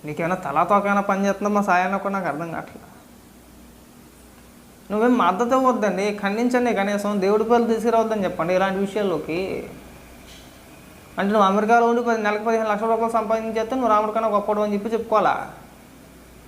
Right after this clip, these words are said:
నీది పెద్ద హృ-, విశాలవంతమైన హృదయమా?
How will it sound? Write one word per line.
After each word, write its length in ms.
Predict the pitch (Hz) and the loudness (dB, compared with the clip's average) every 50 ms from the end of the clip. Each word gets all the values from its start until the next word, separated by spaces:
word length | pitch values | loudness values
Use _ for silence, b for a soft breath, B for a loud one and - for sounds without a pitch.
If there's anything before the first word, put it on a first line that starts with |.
| - - - - - - - - - - - - - - - - - - - - - - - - - - | -20 -20 -20 -20 -20 -20 -20 -20 -20 -20 -20 -20 -20 -20 -20 -20 -20 -20 -20 -20 -20 -20 -20 -20 -12 -4
నీది 160 | 170 202 196 | -2 0 2
పెద్ద 220 | 190 196 190 185 214 | 2 2 0 0 0
హృ-, 480 | 196 190 185 175 170 160 165 170 160 | 0 0 0 0 2 2 2 2 2
విశాలవంతమైన 880 | 156 170 165 214 208 214 226 226 226 233 226 226 226 220 220 220 226 214 | 0 0 2 2 4 4 4 4 4 2 2 0 -2 -2 -2 -2 -2 -2
హృదయమా? 600 | 202 196 196 196 214 226 214 190 156 131 117 113 | -2 -2 -2 -2 -2 0 0 -2 -2 -4 -6 -10